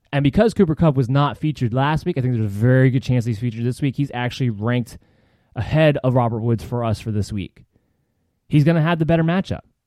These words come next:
He's not gonna be the one who has to see Darius Slay most of the game.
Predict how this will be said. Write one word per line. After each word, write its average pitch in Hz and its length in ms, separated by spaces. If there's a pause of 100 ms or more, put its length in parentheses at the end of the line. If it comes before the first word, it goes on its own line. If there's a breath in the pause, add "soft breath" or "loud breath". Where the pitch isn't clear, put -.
He's 151 280
not 160 180
gonna 160 180
be 156 60
the 156 80
one 156 180
who 165 100
has 147 260
to 143 80
see 160 160
Darius 139 340
Slay 151 160
most 135 260
of 135 40
the 127 80
game. 143 240